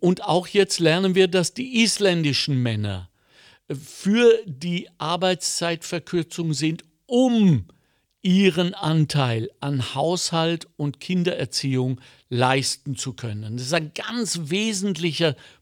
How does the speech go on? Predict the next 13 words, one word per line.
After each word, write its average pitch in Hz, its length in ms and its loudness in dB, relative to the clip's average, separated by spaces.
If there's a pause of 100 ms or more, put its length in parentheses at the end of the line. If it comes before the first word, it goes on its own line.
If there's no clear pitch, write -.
(100)
Punkt, 220 340 -2
dass 170 200 -2
es 180 180 -2
eben 170 360 -2
nicht 190 280 -4
um 170 180 0 (540)
persönliche, 170 920 0
um 175 140 -4
nicht 156 160 -6
zu - 80 -6
sagen 156 280 -2
private 151 440 -2
Bereicherung 156 840 -2